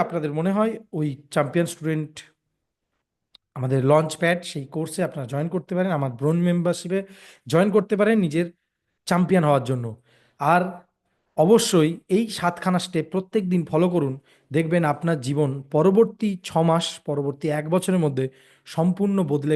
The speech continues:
গেছে। আপনি একজন অন্যরকম মানুষ হয়ে গেছেন। আর স্টুডেন্টদের বলবো,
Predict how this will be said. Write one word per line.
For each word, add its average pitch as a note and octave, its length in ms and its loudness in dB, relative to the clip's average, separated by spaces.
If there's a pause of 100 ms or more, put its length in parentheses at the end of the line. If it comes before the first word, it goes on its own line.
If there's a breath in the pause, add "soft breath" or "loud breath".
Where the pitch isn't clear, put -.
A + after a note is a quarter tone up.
গেছে। B2+ 220 -4 (480 soft breath)
আপনি E3+ 180 -6 (100)
একজন C#3 260 -6
অন্যরকম D3 380 -4 (100)
মানুষ C3+ 240 -4
হয়ে B2+ 140 -2
গেছেন। B2+ 240 -6 (420 soft breath)
আর C3 140 -6
স্টুডেন্টদের F#3 520 2
বলবো, F#3+ 220 4